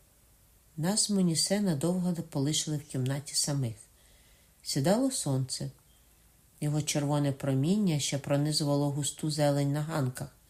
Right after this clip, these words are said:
а це вже й зовсім погасло. Я жартувала, хотіла розважитись, та в серці вже мостився таємний неспокій.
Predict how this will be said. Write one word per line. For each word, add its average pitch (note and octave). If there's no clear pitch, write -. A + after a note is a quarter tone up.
а C#3+
це -
вже B3
й B3
зовсім C3
погасло. B2
Я F3+
жартувала, E3+
хотіла A3+
розважитись, F3
та D3+
в C3
серці -
вже -
мостився F#3
таємний C3
неспокій. -